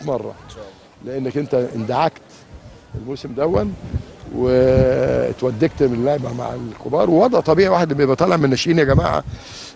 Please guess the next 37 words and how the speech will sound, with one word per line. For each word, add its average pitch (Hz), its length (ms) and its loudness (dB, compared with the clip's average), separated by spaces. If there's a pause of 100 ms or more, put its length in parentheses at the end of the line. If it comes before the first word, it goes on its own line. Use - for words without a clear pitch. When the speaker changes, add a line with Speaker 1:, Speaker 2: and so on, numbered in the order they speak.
Speaker 1:
يعني 135 320 0
شوفوا 170 280 2
نيمار 165 260 6
لما 139 300 0
اول 151 180 4
ما 123 120 6
طلع، 113 760 2 (480)
حسام 165 440 2
اول 156 240 4
ما 127 100 0
طلع، 135 480 0 (560)
طارق 175 320 4
اول 160 260 6
ما 131 100 2
طلع، 139 440 0 (300)
يعني 123 220 -12
الناس 180 260 -6
دي 127 140 -6
الولاد 170 280 0
دول 202 140 0
اول 202 140 2
ما 160 100 2
طلعوا 180 180 -4
برضو 170 220 0
في 180 160 -2
رهبه، 165 400 0 (800)
فريق 165 340 -2
اول 143 340 2
وجمهور 135 580 -4
والكلام 127 340 -6
ده 117 80 -10
كله. 104 340 -10 (640)
مبروك 147 340 0
لجمهور 135 280 0
الزمالك 127 520 0 (540)
سيف - 240 -14
فاروق 110 200 -18